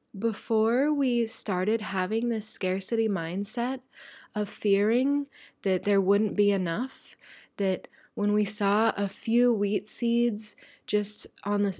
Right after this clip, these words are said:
on the side of a trail make just a few, you know, handfuls of wheat, and we thought,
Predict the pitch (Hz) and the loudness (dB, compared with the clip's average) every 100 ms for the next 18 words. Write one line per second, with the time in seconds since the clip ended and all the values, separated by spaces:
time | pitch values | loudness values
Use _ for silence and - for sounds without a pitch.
0 | - 202 196 180 - 196 208 214 196 - | -6 -4 0 0 2 2 2 0 -2 -4
1 | 202 190 196 214 233 233 - - - 190 | -4 -2 -2 -2 -4 -10 -20 -20 -6 -4
2 | 190 - - 220 - 208 - - 208 214 | -4 -4 -2 0 0 -4 -6 -2 4 6
3 | 220 220 220 - 202 190 190 190 208 - | 6 4 0 -2 -4 -2 -2 -2 -4 -6
4 | - 185 196 214 214 214 208 196 175 180 | -8 -2 0 0 -2 -2 0 -2 -4 -4
5 | 214 285 _ _ _ _ 202 208 202 202 | -4 -6 _ _ _ _ -4 -4 -2 -4
6 | 196 190 | -4 -6